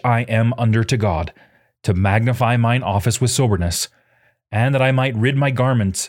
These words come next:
of your sins, I come up into the temple this day, that I might declare unto you the word of God. And ye yourselves know that I have hitherto been diligent in the office of my calling, but in this day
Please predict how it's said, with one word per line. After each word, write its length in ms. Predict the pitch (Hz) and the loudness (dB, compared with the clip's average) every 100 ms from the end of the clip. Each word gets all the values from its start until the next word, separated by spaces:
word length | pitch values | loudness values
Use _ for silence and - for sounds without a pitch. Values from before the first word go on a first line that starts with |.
| _ 101 | _ -2
of 80 | |
your 160 | 92 101 | 0 2
sins, 560 | 95 127 90 82 - - _ _ _ _ _ _ _ - | 0 0 0 0 0 -4 _ _ _ _ _ _ _ -2
I 120 | 120 | -2
come 280 | - 156 156 | 0 0 0
up 160 | 139 | 0
into 220 | 120 120 | -2 -2
the 100 | 127 | -2
temple 320 | - 123 117 101 | 0 0 2 0
this 180 | 98 | 0
day, 340 | - 85 82 - _ _ _ _ _ - | 0 0 -2 -6 _ _ _ _ _ -6
that 100 | 107 | -2
I 80 | 127 | 0
might 220 | 131 123 | 0 -2
declare 400 | 123 - 156 165 | -4 -2 0 0
unto 200 | 175 160 | 0 0
you 200 | 113 107 | 2 2
the 160 | 123 | 0
word 320 | 107 123 117 113 | 0 0 2 0
of 140 | 101 | -2
God. 340 | 98 85 - - _ _ _ _ _ _ _ _ | -2 -2 -6 -12 _ _ _ _ _ _ _ _
And 160 | 113 127 | 0 2
ye 120 | 214 | 2
yourselves 520 | 226 202 196 180 131 | 0 0 0 0 0
know 380 | 123 127 85 80 - - | 0 0 -2 -6 -14 -8
that 120 | 135 | -4
I 140 | 117 120 | 0 0
have 100 | 120 | 0
hitherto 400 | 147 185 - 185 | 0 -2 -2 -2
been 160 | 196 | 0
diligent 500 | 180 185 165 110 101 - | 0 -2 -2 0 -2 0
in 140 | 113 | 0
the 120 | 117 | 0
office 360 | 127 139 147 127 | 0 0 0 0
of 120 | 120 | 0
my 100 | 127 | 0
calling, 460 | 123 151 104 78 - _ _ _ _ _ _ _ _ - | 0 -2 -2 -2 -8 _ _ _ _ _ _ _ _ -2
but 160 | 107 | 0
in 200 | 113 107 | 2 2
this 200 | 123 135 | 0 -2
day 380 | 90 87 80 | 0 0 0